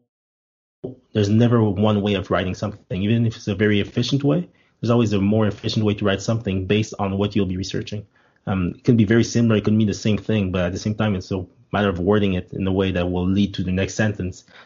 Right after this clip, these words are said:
that will in fact lead to the final sentence of the introduction that will be specific to your topic. So I, I don't think, um, I mean, plagiarism is bad, don't do it, kids. But I, I, I also don't think we need to, to,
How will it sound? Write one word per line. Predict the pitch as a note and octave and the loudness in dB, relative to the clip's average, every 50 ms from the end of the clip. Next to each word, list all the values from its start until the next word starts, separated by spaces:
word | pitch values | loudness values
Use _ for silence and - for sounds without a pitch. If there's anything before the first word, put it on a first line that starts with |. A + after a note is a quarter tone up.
| _ _ | _ _
that | F#2+ G2+ | 2 4
will | G2+ G#2 G#2 G2+ | 6 6 4 4
in | F#2+ F#2+ | 2 0
fact | - A2+ G#2 G2 G2 - G2 | 0 -2 -2 -2 -2 -4 -2
lead | G2 G#2+ G#2+ G#2 - | 0 0 0 0 -2
to | - F#2+ | -4 -4
the | F#2 F2+ F2 | -4 -4 -4
final | - - - G#2+ A2 G#2+ G2 - | -6 -4 -4 -2 0 0 -2 -2
sentence | - - G2 F#2 - F#2+ F2+ - | -4 -4 -6 -6 -6 -6 -8 -6
of | F#2 | -4
the | F#2+ | -4
introduction | F#2+ F2+ F#2 - F#2+ G2+ A2+ A2 - G2+ F2+ | -4 -4 -4 -4 -4 -4 -4 -4 -4 -6 -4
that | F#2 G2 | -4 -4
will | G2 F#2+ | -4 -4
be | F#2 G2 | -6 -6
specific | G2 - - - - G#2+ G#2+ - A2 | -6 -8 -10 -6 -4 -4 -6 -6 -8
to | - G2 | -8 -8
your | F#2 | -6
topic. | - - - B2 - - - - _ _ _ _ _ _ _ _ _ _ _ _ | -6 -6 -6 -6 -6 -10 -14 -14 _ _ _ _ _ _ _ _ _ _ _ _
So | _ - F#2 | _ -4 -2
I, | F2+ G2 G2 - G#2 | 0 0 2 2 0
I | G#2 | 0
don't | F#2 G2 A2 A2+ A#2 A2+ | 2 2 4 4 2 0
think, | - - A2 G#2+ G#2+ G#2+ G#2 B1+ G#1 - - - - | 0 0 0 0 0 -2 -4 -6 -8 -12 -16 -12 -6
um, | D#2+ F#2 F2+ F#2 F2+ F2 E2+ - - C3 - _ _ _ _ _ _ - | -4 -2 -2 -2 -2 -2 -4 -6 -10 -14 -18 _ _ _ _ _ _ -2
I | - | 0
mean, | G#2+ G#2+ G2+ F2 - | 2 2 2 0 0
plagiarism | - A#2+ A#2+ A#2 A2+ A2+ A2 A2 G2+ G#2 G2+ F#2+ F2+ - - - | 2 2 2 2 4 2 2 4 4 2 2 0 0 -4 -4 -6
is | F#2+ F#2 F2 | -6 -6 -2
bad, | E2+ F#2+ F#2 G2 A2 A2 A2+ | -2 -2 0 0 -2 -2 -2
don't | G2 G2 | -2 0
do | G2+ G#2 | 0 0
it, | G#2+ G#2+ - | 0 0 0
kids. | - A#2 A2+ B2 C3 - - _ _ - _ - - _ _ - | -2 -2 -2 -2 -6 -10 -18 _ _ -20 _ -20 -20 _ _ -2
But | A2 G#2 G2 F#2 - | 0 2 2 2 0
I, | - G2 G2 | 0 0 0
I, | F#2 D#2+ - - G2+ G#2 G2+ | 0 -2 -4 -4 -2 -2 -2
I | - - F#2 | -2 -2 -2
also | G2+ G#2 - - G#2+ | -4 -4 -4 -4 -4
don't | F2+ G2+ G2+ G2 - | -2 -2 -2 -2 -2
think | - G2+ G2 F#2+ F2+ - _ | -4 -6 -6 -6 -6 -10 _
we | - E2+ F#2+ G#2 G#2 | -12 -4 -2 2 4
need | G#2 G#2+ A2 A2 G2+ A2 - | 4 4 4 4 2 0 -4
to, | G#2 G2 F2+ F2+ - - _ _ _ _ _ _ _ _ _ _ _ _ _ _ - - _ _ _ _ - _ _ | -4 -4 -4 -4 -8 -12 _ _ _ _ _ _ _ _ _ _ _ _ _ _ -20 -20 _ _ _ _ -20 _ _
to, | - - G#2+ G2+ G2 F#2+ F#2+ F#2+ F#2+ F#2 F#2 | -8 -4 -4 -2 -2 -2 -2 -4 -4 -4 -6